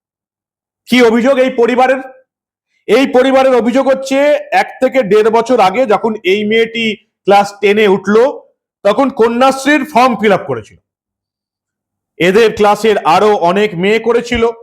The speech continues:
কন্যাশ্রীর ফর্ম ফিল আপ, কিন্তু যখন কন্যাশ্রীর টাকা গ্র্যান্টেড হলো, লিস্টে নাম উঠল, তখন দেখা গেল এর যাবতীয় বন্ধুদের নাম উঠে গেছে, শুধু এই সুলতানা পারভিন, এর নামটা ওঠেনি।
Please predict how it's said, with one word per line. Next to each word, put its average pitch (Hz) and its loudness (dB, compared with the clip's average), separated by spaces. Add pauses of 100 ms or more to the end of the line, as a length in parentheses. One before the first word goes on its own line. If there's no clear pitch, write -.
(160)
কন্যাশ্রীর 220 0
ফর্ম 214 0
ফিল 214 2
আপ, 202 2 (720)
কিন্তু 254 0 (280)
যখন 262 0
কন্যাশ্রীর 254 0
টাকা 202 2
গ্র্যান্টেড 247 0
হলো, 202 0 (240)
লিস্টে 226 0
নাম 196 2
উঠল, 214 2 (320)
তখন 254 2
দেখা 247 2
গেল 269 2 (300)
এর 233 0
যাবতীয় 240 0
বন্ধুদের 262 0
নাম 214 2
উঠে 214 2
গেছে, 220 -4
শুধু 277 -2
এই 233 0
সুলতানা 262 2
পারভিন, 220 0 (220)
এর 220 0
নামটা 147 -2
ওঠেনি। 131 -4